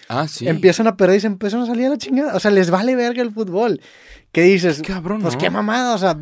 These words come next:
Speaker 2: llévalo a un país en donde sí vayan a
Speaker 1: Sí.
Speaker 2: apreciar la magnitud del evento.
Speaker 1: Güey, en México, cuando sea el mundial aquí, va a estar lleno.
Speaker 2: Va a estar hasta el pito.
Speaker 1: Me tienes el, el mundial,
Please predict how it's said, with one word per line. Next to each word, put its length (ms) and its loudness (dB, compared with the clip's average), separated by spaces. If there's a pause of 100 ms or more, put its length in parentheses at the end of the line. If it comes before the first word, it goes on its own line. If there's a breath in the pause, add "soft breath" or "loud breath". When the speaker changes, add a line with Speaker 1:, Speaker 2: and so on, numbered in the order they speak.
Speaker 2:
llévalo 340 4
a 40 2
un 80 -4
país 340 2
en 140 -4
donde 240 -4
sí 160 -4
vayan 260 0
a 60 -2
Speaker 1:
Sí. 60 -6
Speaker 2:
apreciar 380 -4
la 120 -2
magnitud 480 -6
del 100 -2
evento. 180 -2
Speaker 1:
Güey, 220 2
en 100 -4
México, 400 -6
cuando 200 0
sea 80 -4
el 60 -4
mundial 260 -4
aquí, 220 -10
va 100 -8
a 20 -4
estar 180 -6
lleno. 260 -4
Speaker 2:
Va 40 -4
a 40 -4
estar 120 -4
hasta 160 -6
el 80 -4
pito. 300 -6
Speaker 1:
Me 80 -2
tienes 300 -4
el, 120 0
el 160 -2
mundial, 340 -2